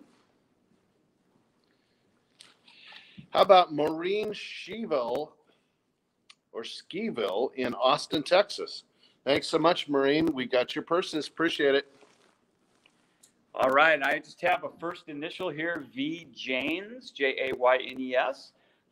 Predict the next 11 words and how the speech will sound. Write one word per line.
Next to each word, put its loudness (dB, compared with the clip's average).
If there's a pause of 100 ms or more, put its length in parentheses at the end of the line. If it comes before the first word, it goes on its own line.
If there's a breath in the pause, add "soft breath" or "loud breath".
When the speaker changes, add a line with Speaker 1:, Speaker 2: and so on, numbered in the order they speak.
Speaker 2:
from 2
North 2 (300)
Reading, -4 (260)
Maine. -4
So, 2
wow, 6
all 4
the -8
way -2
from -10
Maine. -6